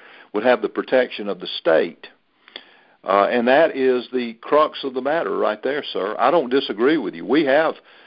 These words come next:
we have our own security. It's just not recognized as such. And we, we would be treated just like a common individual would be treated if we went in there and started busting people's heads, um,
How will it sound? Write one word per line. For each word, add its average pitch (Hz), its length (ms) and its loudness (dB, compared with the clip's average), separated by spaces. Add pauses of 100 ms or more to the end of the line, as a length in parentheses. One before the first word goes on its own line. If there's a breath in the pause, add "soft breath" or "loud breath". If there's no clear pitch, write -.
(160 soft breath)
we 180 160 2
have 156 220 2
our 107 220 4
own 101 240 -2
security. 120 600 -6 (260 soft breath)
It's 131 180 -2
just 143 200 -2
not 120 220 2
recognized 92 1080 -2
as 90 180 -8 (120)
such. - 380 -8 (800 soft breath)
And 95 340 -2
we, 110 160 2
we 104 340 4
would 107 180 -4
be 110 120 2
treated 117 440 0
just 104 200 -6
like 107 420 0
a 98 160 -4
common 117 380 2
individual 95 800 -2
would 80 180 -12
be 87 140 -6
treated 92 460 -8 (340 loud breath)
if 90 100 -4
we 123 100 6
went 117 220 2
in 104 160 -2
there 104 140 0
and 104 80 -6
started 90 420 2
busting 107 400 0
people's 107 380 -4
heads, 131 420 -4 (920 soft breath)
um, 80 400 -4